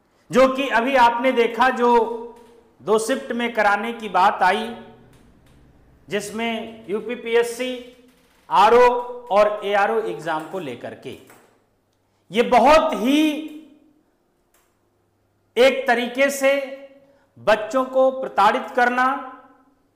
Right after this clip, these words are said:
और उनको परेशान करने वाली घटना है। इसलिए हम अपने विचारों से और अपने सभी बच्चों से ये गुजारिश करना चाह रहे हैं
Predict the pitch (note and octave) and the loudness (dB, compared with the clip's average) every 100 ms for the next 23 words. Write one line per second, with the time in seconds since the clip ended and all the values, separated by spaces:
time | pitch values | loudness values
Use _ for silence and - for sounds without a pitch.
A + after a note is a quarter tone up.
0 | _ - G#3 G#3+ G#3+ G#3+ G#3+ G#3 G3 - | _ 0 0 0 -4 -6 -6 -4 -6 -6
1 | G3+ A3 A3+ F#3 F3+ F#3 F3 F3+ G3 D3 | -4 -4 -6 -8 -8 -6 -6 -6 -6 -12
2 | C#3+ D3+ D3 D3 D#3+ - - _ _ _ | -14 -12 -10 -10 -12 -14 -20 _ _ _
3 | _ _ - A3+ A#3 A#3+ B3+ C4 C4+ - | _ _ -4 -4 -2 -4 2 4 4 -2
4 | - - - - - C4+ C#4+ C#4+ - - | -12 -18 -20 -2 2 4 2 -2 -6 -12
5 | - - _ _ _ _ _ G3 G3+ A#3 | -20 -20 _ _ _ _ _ -2 -2 -4
6 | A#3+ B3 A#3+ - - _ _ _ _ _ | -4 -4 -8 -16 -20 _ _ _ _ _
7 | _ _ _ _ _ _ _ - E3+ F3 | _ _ _ _ _ _ _ -14 -6 2
8 | G3+ A#3+ C4+ C4 C4 C#4 C4 G#3 G#3+ A3 | 4 6 2 2 2 2 2 2 2 0
9 | - A3 G#3 G#3+ G#3+ G#3+ F#3+ G3+ B3 C4+ | -4 -8 -8 -8 -8 -6 -6 -6 -4 -2
10 | C4 - D3+ - - _ _ _ _ _ | -2 -8 -12 -14 -20 _ _ _ _ _
11 | _ _ _ _ _ _ _ _ _ _ | _ _ _ _ _ _ _ _ _ _
12 | _ _ _ _ - G#3 G3+ G#3 A3 A#3 | _ _ _ _ -4 -4 -2 2 4 4
13 | E4+ - - A#3 A#3 A3+ A3+ G#3 G#3 G#3+ | 2 -2 -2 -2 0 -2 0 2 2 -2
14 | G#3+ G#3+ B3 | -4 -8 -10